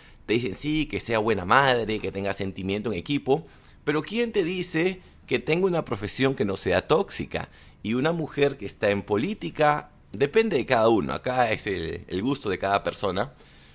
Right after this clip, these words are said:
pero creo que una mujer que está en política no es necesariamente la profesión más amigable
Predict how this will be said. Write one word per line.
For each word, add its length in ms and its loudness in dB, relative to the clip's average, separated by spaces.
pero 180 -2
creo 200 2
que 80 -4
una 100 2
mujer 300 -2
que 80 -6
está 340 0
en 140 -6
política 580 0
no 160 -6
es 80 -2
necesariamente 720 0
la 140 2
profesión 420 -2
más 260 -2
amigable 680 2